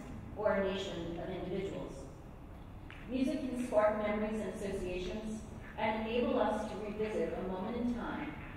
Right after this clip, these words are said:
and exactly how we felt at that moment. Music can make us react, and music can rally a cause.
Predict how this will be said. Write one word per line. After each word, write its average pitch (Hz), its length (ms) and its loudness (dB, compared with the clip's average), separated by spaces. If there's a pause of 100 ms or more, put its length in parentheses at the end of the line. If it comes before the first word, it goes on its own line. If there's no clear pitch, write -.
(220)
and 214 260 2
exactly 220 520 0
how 208 220 2
we 202 100 0 (180)
felt - 300 2 (240)
at 180 320 -4
that 190 420 2
moment. 208 280 0 (1300)
Music 254 360 2
can 240 160 0
make 220 160 4
us 208 140 2 (100)
react, - 520 0 (800)
and 208 260 0
music - 320 0 (320)
can 202 140 -4
rally 180 380 4
a 175 120 -2
cause. - 400 0